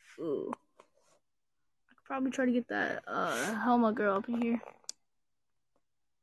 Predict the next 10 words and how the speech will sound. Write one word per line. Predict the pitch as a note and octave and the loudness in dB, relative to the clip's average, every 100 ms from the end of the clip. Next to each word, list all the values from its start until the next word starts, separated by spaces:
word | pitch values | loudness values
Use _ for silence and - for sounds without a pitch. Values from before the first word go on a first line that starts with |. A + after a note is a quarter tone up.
| - | -16
Just | - - | -14 -12
'cause. | - - - - - - _ _ _ _ _ _ _ _ _ _ - | -10 -10 -8 -10 -14 -16 _ _ _ _ _ _ _ _ _ _ -20
Like, | - - | -20 -14
probably, | - - - | -10 -10 -10
like, | - G#2 B3+ - | -10 -10 -12 -10
figure | - G#3+ | -6 -4
out | F#3+ | -2
what's | G3 - | -2 -4
going | C3+ A#2 | -8 -10
on. | A2 F2 F2+ | -10 -8 -10